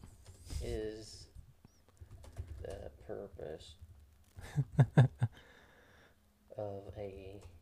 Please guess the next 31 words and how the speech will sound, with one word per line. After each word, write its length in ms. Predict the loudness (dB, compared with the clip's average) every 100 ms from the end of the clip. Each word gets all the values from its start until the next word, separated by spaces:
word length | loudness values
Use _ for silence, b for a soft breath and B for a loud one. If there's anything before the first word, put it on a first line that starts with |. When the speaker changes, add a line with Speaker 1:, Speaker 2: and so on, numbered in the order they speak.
| -18 -16 -16 -16
Speaker 1:
tail? 400 | -4 -4 -2 -6 -14 -20 -18 -16 -18 -18 -20 -20 -20 -20 -20 -18 -16 -14 -14 -14 -14 -14 -12 4
Speaker 2:
There 260 | 8 10
Speaker 1:
Dude, 100 | 10
Speaker 2:
you 140 | 10 10
go. 300 | 10 10 8
Speaker 1:
I'm 80 | 6
gonna 200 | 4 2
crap 460 | 4 6 8 6 0 -16 -18 -20 -20 0
my 80 | 4
pants 500 | 6 6 6 4 0
if 160 | -6 -2
you're 120 | 0
right. 380 | 2 0 -2 -6 -16 -20 -20 -20 -20 -20 -20 -20 -20 -6
Speaker 2:
First 400 | 12 12 12 12
thing. 400 | 12 12 12 10 2
Speaker 1:
Keep 180 | 2 6
your, 60 | 12
oh 220 | 12 12
my, 380 | 12 12 10 10
<laughs> 100 | 12
dude, 540 | 12 12 12 12 12 0 -6 -18 b 8
you 160 | 12
looked 220 | 12 12
this 220 | 12 10 12
up. 220 | 12 12
Speaker 2:
No, 400 | 12 12 12 12
I 80 | 12
swear 240 | 12 12
to 60 | 12
God. 300 | 12 12 12
Speaker 1:
Wow, 320 | 10 10